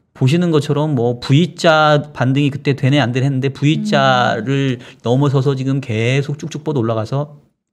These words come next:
Speaker 1: 삼천삼백까지
Speaker 2: 네.
Speaker 1: 갔다가 지금 살짝 오늘 미끄러졌고요.
Speaker 2: 음.
Speaker 1: 어,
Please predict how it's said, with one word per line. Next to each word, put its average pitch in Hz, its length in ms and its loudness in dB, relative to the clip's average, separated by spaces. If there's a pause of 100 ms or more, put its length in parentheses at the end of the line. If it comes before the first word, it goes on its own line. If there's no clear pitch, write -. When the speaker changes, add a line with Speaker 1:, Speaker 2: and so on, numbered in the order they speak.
(600)
Speaker 1:
삼천삼백까지 147 1500 -4
Speaker 2:
네. 226 300 -8
Speaker 1:
갔다가 196 420 2
지금 165 200 0
살짝 147 300 0
오늘 107 180 0
미끄러졌고요. 104 560 -4
Speaker 2:
음. 180 520 -4 (1120)
Speaker 1:
어, - 1080 -10